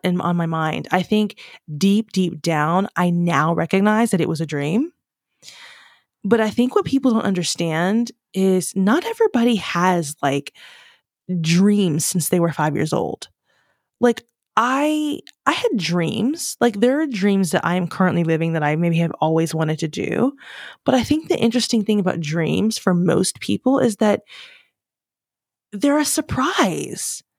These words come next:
Like, where did we get this idea that, like, you knew everything at age six?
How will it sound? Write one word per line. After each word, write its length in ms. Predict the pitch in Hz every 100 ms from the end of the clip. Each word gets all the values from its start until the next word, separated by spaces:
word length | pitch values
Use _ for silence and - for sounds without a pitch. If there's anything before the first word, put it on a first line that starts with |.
| _ _ _ -
Like, 200 | 262 -
where 380 | 226 220 262 320
did 180 | 381
we 100 | 349
get 200 | 302 269
this 160 | 262 233
idea 420 | 220 175 196 214
that, 140 | 160 -
like, 160 | 170
you 260 | 175 196 214
knew 220 | 208 208
everything 580 | 165 165 180 - 175 180
at 80 | 156
age 240 | 170 -
six? 400 | - - -